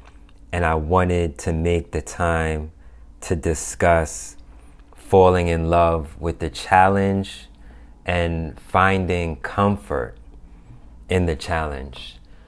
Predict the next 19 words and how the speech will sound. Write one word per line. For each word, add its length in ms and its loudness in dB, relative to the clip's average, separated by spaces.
What 520 4
led 360 4
me 500 4
to 200 2
this 280 2
thought 420 4
was 680 4
a 160 4
photo 760 8
that 420 4
was 220 -2
taken 420 2
back 320 4
in 400 -4
November, 560 0
November 460 0
tenth, 500 -2
twenty 340 0
nineteen. 800 -2